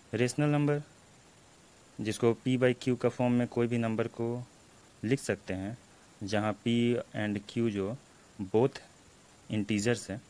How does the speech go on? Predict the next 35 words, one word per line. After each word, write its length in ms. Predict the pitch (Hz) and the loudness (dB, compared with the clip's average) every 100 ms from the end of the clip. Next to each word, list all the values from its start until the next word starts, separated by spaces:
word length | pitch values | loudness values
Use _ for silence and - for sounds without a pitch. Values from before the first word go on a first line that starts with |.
| - - 104 | -20 -10 -6
Integer 360 | 98 101 113 | -2 -2 -2
हम 120 | 110 107 | -2 -4
लोग 100 | 101 | -4
देख 140 | 107 | -6
चुके 200 | - 117 | -6 -8
हैं, 80 | 110 | -8
integer 240 | 101 104 | -8 -8
किसको 300 | - 104 - | -10 -12 -10
बोलते 240 | 104 - 117 | -10 -10 -14
हैं, 100 | 135 - - - - | -14 -20 -20 -20 0
both 160 | 123 143 | 2 4
integer 420 | 117 107 107 127 | 2 0 2 2
में 100 | 120 | 2
आता 220 | 95 - | -2 -4
हो, 180 | 92 113 - - - - | -6 -8 -14 -20 -12 -6
और 80 | 104 - | -6 -2
Q 220 | 147 123 104 - 104 | 0 0 0 -10 -4
जो 120 | 110 | 0
नीचे 320 | 110 113 143 | 0 2 4
वाला 240 | 113 90 | 4 2
है 120 | 90 95 - - - - - | -6 -12 -20 -20 -20 -20 -12
ये 220 | 107 120 131 | 0 2 2
ज़ीरो 380 | 104 110 135 | 0 4 4
के 140 | 147 139 | 4 0
equal 220 | - 127 | 0 -2
नहीं 160 | 110 90 | -2 -4
हो, 60 | 87 - - - - - - - | -10 -20 -20 -20 -20 -20 -20 -6
ठीक 120 | 120 | -4
है। 80 | 165 - - - - - - - - | -4 -10 -20 -20 -20 -20 -20 -8 2
तो 80 | 135 | 2
ऐसे 180 | 120 | 4
numbers 300 | 135 127 123 | 4 4 2
को 80 | 123 | 0
हम 120 | 123 | 0
लोग 120 | 139 | 0